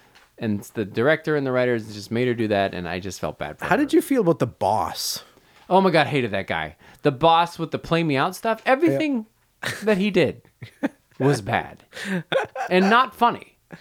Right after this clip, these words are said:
Speaker 2: Yeah, I think they were really hoping he was gonna be some kind of comic relief, but he was the, kind of the opposite for me.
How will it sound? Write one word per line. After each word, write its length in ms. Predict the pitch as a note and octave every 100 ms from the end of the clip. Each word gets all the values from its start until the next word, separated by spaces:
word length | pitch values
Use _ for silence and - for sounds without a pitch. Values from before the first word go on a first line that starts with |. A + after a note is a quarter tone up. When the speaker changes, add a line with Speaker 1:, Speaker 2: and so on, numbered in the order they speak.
| - -
Speaker 2:
Yeah, 360 | - F3 D#3+ C3+
I 80 | C#3+
think 280 | - G#3 -
they 100 | F3+
were 120 | D#3+
really 300 | D3 D#3+ C#3
hoping 440 | G#2 C#3+ C3+ B2+
he 180 | G2+ C3+
was 140 | B2
gonna 140 | A#2+ A#2
be 120 | A2+
some 240 | - G#2+
kind 180 | G#2+ A2
of 60 | F#2+
comic 400 | A2 G2 G#2 -
relief, 400 | G2+ F2+ D#3+ -
but 140 | G#2
he 80 | G#2+
was 180 | G#2+ G2+
the, 100 | G2+
kind 220 | - D3+
of 60 | C#3+
the 100 | G2
opposite 560 | E2 E3 D3 - D#2+
for 140 | - E2
me. 260 | D#2+ D#2+